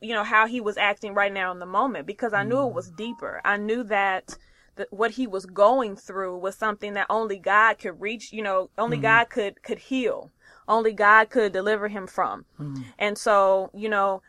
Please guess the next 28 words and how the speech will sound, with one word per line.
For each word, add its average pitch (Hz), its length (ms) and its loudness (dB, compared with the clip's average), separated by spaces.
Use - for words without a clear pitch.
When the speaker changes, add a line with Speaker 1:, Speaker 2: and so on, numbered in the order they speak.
Speaker 1:
I 233 80 6
think 311 340 -2
what 226 180 2
happens 247 440 2
is 196 420 -4
a 226 60 4
lot 240 180 8
of 269 100 2
times 233 320 2
in 220 120 -4
relationships, 214 680 0
you'll 233 100 2
have 233 240 4
one 226 340 2
spouse 175 680 2
that 208 400 4
seems 277 340 -2
to 262 100 -4
be 233 100 -2
the 220 120 2
one 220 260 0
motivated 214 640 4
to 202 100 -4
push - 360 4
further, 185 440 0
to - 140 -8
love 220 360 8
more, 180 380 -4